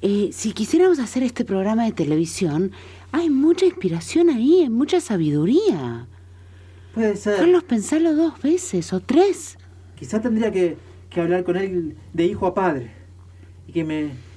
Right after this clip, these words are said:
Speaker 2: que me ilumine, no sé, de darle otra oportunidad.
Speaker 1: ¿De qué te gustaría hacer el programa vos, Carlos?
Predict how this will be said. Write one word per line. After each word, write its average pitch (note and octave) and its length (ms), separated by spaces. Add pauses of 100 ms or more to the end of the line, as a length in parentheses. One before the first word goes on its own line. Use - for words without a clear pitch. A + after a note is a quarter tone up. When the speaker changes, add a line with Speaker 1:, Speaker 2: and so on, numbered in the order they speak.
(200)
Speaker 2:
que D#3+ 100
me D#3+ 100
ilumine, F3 580 (160)
no F3 100
sé, F#3 320
de F3 100
darle A#3 280
otra G#3 200
oportunidad. D#3 640
Speaker 1:
¿De A3+ 120
qué D4+ 100
te E4+ 100
gustaría B3+ 320
hacer G3 180
el F3+ 80
programa C3+ 440
vos, C3 200
Carlos? G3 500